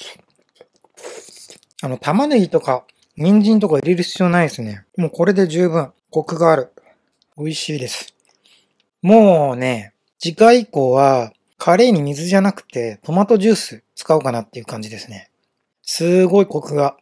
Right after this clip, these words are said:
あります。僕あんまり、玉ねぎが好きじゃなくて、あんまりっていうか好きじゃなくて、一回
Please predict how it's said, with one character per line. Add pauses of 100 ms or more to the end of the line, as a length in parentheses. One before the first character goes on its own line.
(140)
あ
り
ま
す。 (160)
僕
あ
ん
ま
り、 (300)
玉
ね
ぎ
が
好
き
じ
ゃ
な
く
て、
あ
ん
ま
り
っ
て
い
う
か
好
き
じ
ゃ
な
く
て、 (420)
一
回